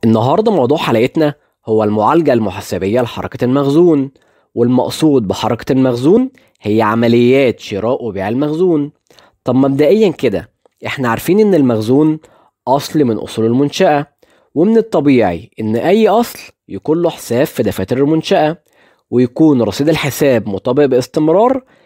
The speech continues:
لقيمة الاصل الموجود. وعلشان ده يحصل، يبقى لازم اي عملية مالية تتم على الاصل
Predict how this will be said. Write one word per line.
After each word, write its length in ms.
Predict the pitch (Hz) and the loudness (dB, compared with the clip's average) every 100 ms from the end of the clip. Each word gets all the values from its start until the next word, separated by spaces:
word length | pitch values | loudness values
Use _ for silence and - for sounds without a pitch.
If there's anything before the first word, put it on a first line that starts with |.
| _ - | _ -6
لقيمة 340 | 127 185 233 220 | -2 0 0 0
الاصل 400 | 170 180 - 185 | 0 -2 0 0
الموجود. 500 | 147 117 98 87 65 - _ _ _ _ - | 2 0 -2 -4 -6 -20 _ _ _ _ -4
وعلشان 440 | 104 117 - 214 | 0 0 2 2
ده 80 | 196 | 2
يحصل، 460 | 190 - 185 165 156 _ _ - | 0 0 -2 -2 -4 _ _ -6
يبقى 340 | 120 - 139 | -4 -2 0
لازم 420 | 135 139 101 101 95 135 | 2 4 0 -4 -4 0
اي 160 | 185 | 2
عملية 460 | 170 156 139 160 160 | 2 2 2 4 2
مالية 360 | 131 120 110 | 2 2 2
تتم 320 | 98 - 113 117 | 0 -2 -2 0
على 120 | 123 | 0
الاصل 360 | 196 247 - | 0 -2 -4